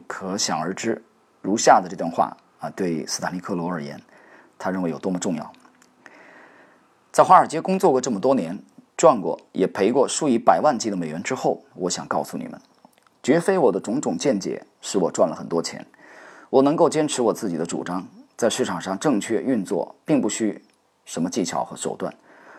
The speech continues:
你在牛市中总会提前发现许多多头机会，熊市同样如此。我认识的许多人都在恰好的时机对市场做出了正确的判断，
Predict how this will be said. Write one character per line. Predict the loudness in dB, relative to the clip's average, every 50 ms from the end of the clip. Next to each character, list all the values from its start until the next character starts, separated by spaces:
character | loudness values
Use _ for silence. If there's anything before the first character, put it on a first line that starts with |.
| -10 _
你 | 0 2
在 | 4 4
牛 | 4 2 0
市 | 0 -2 -2 -2
中 | 0 -2 -2
总 | 0 -2 -2
会 | -2 -2 -4
提 | -2 -2 -2
前 | 0 0 -2 -2 0
发 | 0 0 0
现 | 0 0 -2 -4 -4 -6
许 | -6 -6 -4
多 | -2 -2 0
多 | 2 2 0
头 | 0 0 -6
机 | -6 -4 -6
会， | -6 -6 -8 -12 -14 _ _
熊 | -6 -2 -2 -2 -2
市 | 0 0 0 0 -2 -6 _ _ _ _ _ -12
同 | -8 -6 -6 -6
样 | -6 -8
如 | -10 -12 -14
此。 | -16 -16 -18 -20 _ _ -20 -20 _ _ _ _ _ _ -20 _ _ _ _ _ _ _ _ _
我 | 2 2 4
认 | 4 2
识 | 2 -2 -4
的 | -4 -4
许 | -2 -2 -2
多 | 0 2 4 4
人 | 4 2 -2 -6 -10 -14 _
都 | -2 2 2
在 | 2 2
恰 | 0 -2 -4 -4
好 | -2 -2 -4
的 | -4
时 | -4 -4 -4 -4
机 | -4 -4 -6 -6 -6 _ _ _
对 | -2 -2
市 | 0 -2 -4 -4
场 | -4 -4 -6 -4
做 | -4 -4 -4
出 | -2 -4 -6
了 | -6 -4
正 | -2 -4 -4 -2
确 | -4 -6
的 | -8 -8
判 | -4 -4 -4 -4 -4
断， | -8 -12